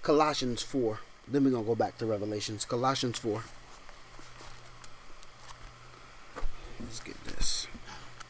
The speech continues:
Colossians chapter four. Chapter four, verse one. If you have it, say, "Glory to God." "Masters, give unto your servants that which is just and equal,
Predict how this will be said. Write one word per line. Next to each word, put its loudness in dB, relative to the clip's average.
Colossians 12
chapter 2
four. -2
Chapter -2
four, 10
verse 8
one. 4
If 0
you 8
have 10
it, 2
say, 4
"Glory 6
to 2
God." 4
"Masters, 8
give 12
unto 12
your 12
servants 8
that 8
which 2
is 2
just 4
and -2
equal, 2